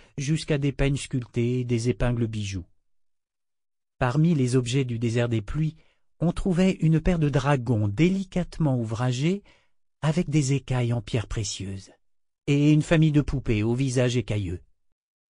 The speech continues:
Brachen était en train de les emballer soigneusement dans le panier à oignons qui provenait de la coquerie. « Je crois que ce sont des instruments de musique ou ce qu'il en reste, »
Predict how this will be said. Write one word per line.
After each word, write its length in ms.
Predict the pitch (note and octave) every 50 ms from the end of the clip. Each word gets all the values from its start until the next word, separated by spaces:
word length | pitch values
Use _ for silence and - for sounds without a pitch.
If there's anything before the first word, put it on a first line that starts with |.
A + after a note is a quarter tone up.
| _ _ _ _ _ _ _ _ -
Brachen 580 | D3 B2+ B2+ C#3 C#3+ - - - D3 C#3 C#3
était 280 | C3+ B2+ - C3 B2 -
en 120 | B2+ B2+
train 220 | - - C3+ C3 B2+
de 80 | A#2+
les 220 | A#2+ B2 A#2+ A#2 B2+
emballer 360 | B2 A#2+ A#2+ A#2+ A#2+ A#2+ A2+
soigneusement 720 | - - C#3 B2 B2 A#2+ A#2+ A2+ A2 A#2 A#2 A#2 A#2 B2
dans 160 | B2 B2 A#2
le 120 | A2+ A2+ G#2+
panier 420 | G2+ A2+ A2+ A#2 A#2 A2+ A2+ A2+
à 120 | A2+ A2 A2+
oignons 380 | A2+ A2 A2 G#2+ G#2+ G2+ G#2
qui 240 | G#2 G#2 - A#2 G2+
provenait 460 | - - A#2 G#2+ G#2 A2 G#2 G#2 G#2
de 100 | G2+ G#2+
la 140 | G#2+ G#2+ G#2
coquerie. « 440 | G#2 - F#2+ G2+ - - F#2+ - - _ _ _ _ _ _ _ _ _ _ _ _ _ _ _ _ _ _ _ _ _ _ _ _ _ _ _ _ _ _ _ _ _ _ _ _ _ _ _ _ _ _ _ -
Je 160 | C#3 C3+ E3+
crois 220 | E3 - - G3+
que 180 | G3+ - F3+ E3
ce 140 | D#3 - F3
sont 180 | D3+ - F#3
des 200 | E3 E3+ F3 D3
instruments 380 | E3 E3 D#3 - - D#3 D#3 D3
de 60 | C#3+
musique 420 | D3 D3 C3 - D#3 D#3+ D#3 - -
ou 120 | A#2+ A2+
ce 100 | - -
qu'il 180 | - D3+ C3+ B2+
en 60 | A#2
reste, » 480 | A2+ B2 B2+ - - - _ _ _